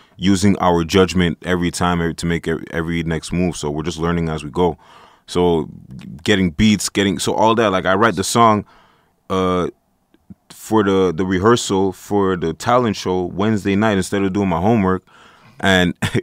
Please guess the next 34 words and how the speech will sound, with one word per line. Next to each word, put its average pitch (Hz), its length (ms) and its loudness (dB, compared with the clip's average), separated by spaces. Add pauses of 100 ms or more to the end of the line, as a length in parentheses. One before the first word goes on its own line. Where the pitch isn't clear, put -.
(100)
<laughs> - 400 -14
and 98 160 2
I 92 60 4
memorize 104 500 6
it. 95 180 2
Like, 104 220 2
I - 80 4
was 123 120 8
able 139 200 6
to 110 120 0
mem-, 110 320 4
like, 101 200 2
like 107 160 2
I 117 40 0
said, 113 200 -2
this 127 120 2
is 110 60 -4
one, 120 160 4
like, 95 160 4
being 139 160 4
able 156 140 6
to 123 100 2
memorize 131 300 8
shit 123 200 6
quick 120 200 8
helps, 107 280 6
you 92 80 2
know 98 80 6
what 101 40 8
I'm 98 60 2
saying, 113 160 6
in 95 60 4
crunch 113 260 2
time. 80 200 0